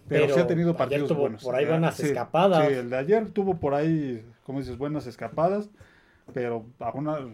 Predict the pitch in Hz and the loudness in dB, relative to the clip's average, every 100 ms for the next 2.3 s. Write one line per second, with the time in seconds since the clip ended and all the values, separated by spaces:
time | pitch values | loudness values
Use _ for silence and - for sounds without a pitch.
0 | 104 - 120 160 170 165 143 143 147 156 | -18 -14 -2 2 2 2 -2 0 0 0
1 | 135 - 120 - 135 131 135 127 123 175 | -2 -4 -8 0 0 0 -4 -8 -6 -4
2 | 165 160 131 | -4 -8 -12